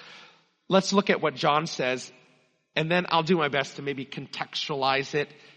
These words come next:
in a way that maybe helps make it easier to understand what John, uh, i-, if, if really what John says here that we read isn't clear enough.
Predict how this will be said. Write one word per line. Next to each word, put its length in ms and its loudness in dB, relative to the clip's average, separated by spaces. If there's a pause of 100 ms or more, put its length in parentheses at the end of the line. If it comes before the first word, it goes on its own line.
in 100 -2
a 60 0
way 140 2
that 140 -2
maybe 400 -6 (100)
helps 400 -4
make 200 -4
it 120 -2
easier 360 0
to 120 0
understand 600 -2 (540)
what 180 -2
John, 500 2 (720)
uh, 140 -6
i-, 160 -2
if, 180 4 (180)
if 160 -6
really 220 6
what 200 -2
John 420 0 (120)
says 300 -2
here 220 0
that 140 -4
we 120 -4
read 340 -4 (460)
isn't 320 -2
clear 260 -4
enough. 220 -8